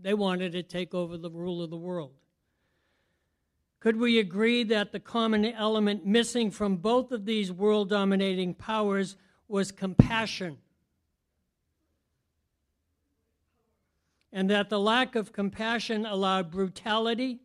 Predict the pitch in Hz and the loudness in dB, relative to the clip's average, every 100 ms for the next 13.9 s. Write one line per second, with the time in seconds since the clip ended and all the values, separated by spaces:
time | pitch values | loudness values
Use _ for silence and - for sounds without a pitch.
0 | _ _ - 185 156 196 214 202 233 233 | _ _ -12 -10 -2 2 2 2 2 2
1 | 226 _ _ - 165 202 220 254 247 240 | 0 _ _ -16 2 4 6 6 6 4
2 | 190 - 214 196 - 220 220 214 196 190 | 0 -4 -2 -2 0 2 2 0 -2 0
3 | 190 196 196 - - - 208 226 254 269 | 2 2 0 -4 -16 -6 -2 0 2 2
4 | 240 233 214 202 208 208 190 180 175 226 | 4 2 2 2 2 2 0 -2 0 0
5 | 240 - - 220 208 196 190 214 247 262 | 0 -2 -2 -2 0 0 0 2 2 2
6 | 208 - 202 180 - 202 180 180 160 220 | 0 -2 -4 -4 -4 -4 -4 -6 -4 -2
7 | 220 - - 214 190 202 175 - - - | -2 -4 -6 -6 -4 -4 -6 -14 -14 -6
8 | 196 196 - 202 196 196 214 214 202 175 | -2 -2 -2 -2 -2 -4 -4 -2 -2 -2
9 | 180 196 220 226 233 214 180 208 214 208 | 0 2 2 4 2 2 0 2 2 2
10 | 175 185 214 208 180 - - _ 190 170 | -2 -2 2 2 2 -2 -16 _ -12 -10
11 | - 247 247 240 226 226 220 - 185 175 | 0 4 6 4 2 2 0 -4 -6 -8
12 | - 220 214 190 196 175 170 160 156 165 | -8 -6 -6 -6 -6 -4 -6 -8 -10 -10
13 | 160 160 160 170 175 - 165 _ - | -10 -10 -8 -8 -10 -14 -20 _ -20